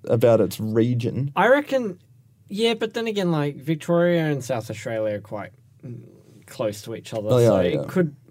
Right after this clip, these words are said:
Speaker 2: be either
Speaker 1: Yeah.
Speaker 2: or.
Speaker 1: I suppose it doesn't matter. Like, the, the, the distinction of state doesn't matter, even
Speaker 2: Mm.
Speaker 1: though there's, there's some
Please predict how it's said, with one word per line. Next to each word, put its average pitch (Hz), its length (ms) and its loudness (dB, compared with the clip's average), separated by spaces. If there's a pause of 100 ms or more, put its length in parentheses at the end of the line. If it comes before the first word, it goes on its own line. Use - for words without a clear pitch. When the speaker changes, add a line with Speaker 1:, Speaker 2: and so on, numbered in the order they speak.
(320)
Speaker 2:
be 151 240 -2
either 123 320 -4
Speaker 1:
Yeah. 104 80 2
Speaker 2:
or. 127 220 0
Speaker 1:
I - 40 4
suppose 170 260 4
it 139 60 4
doesn't 117 240 4
matter. 104 200 4
Like, 95 240 2
the, 101 120 2
the, 104 280 -2
the 110 100 2
distinction 117 480 -2
of 98 60 -2
state 98 360 0
doesn't 90 240 -2
matter, 92 220 -2
even 147 220 6
Speaker 2:
Mm. - 20 2
Speaker 1:
though 95 140 2
there's, 98 280 -2
there's 98 240 0
some 98 240 -2